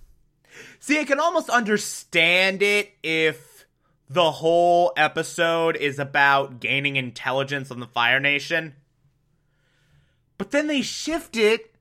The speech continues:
to Aang wanting to teach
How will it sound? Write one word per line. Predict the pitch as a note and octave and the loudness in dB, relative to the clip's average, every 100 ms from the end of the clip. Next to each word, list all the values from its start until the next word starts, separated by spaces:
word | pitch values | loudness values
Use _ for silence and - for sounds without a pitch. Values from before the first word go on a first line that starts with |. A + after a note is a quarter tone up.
| _ _ _ _ _ _ _ _ _ _ _ _ - | _ _ _ _ _ _ _ _ _ _ _ _ -6
to | A3+ - | -4 -2
Aang | G#3 B3 C#4+ C#4 C4 A#3+ G3+ C#3+ _ _ - | 2 4 6 4 4 0 -6 -10 _ _ -10
wanting | D#3 G3 B3 C4 B3 | 0 4 4 2 -4
to | A3+ | -6
teach | - - A#3 B3+ A3+ - - - | -10 -4 0 0 0 -6 -10 -12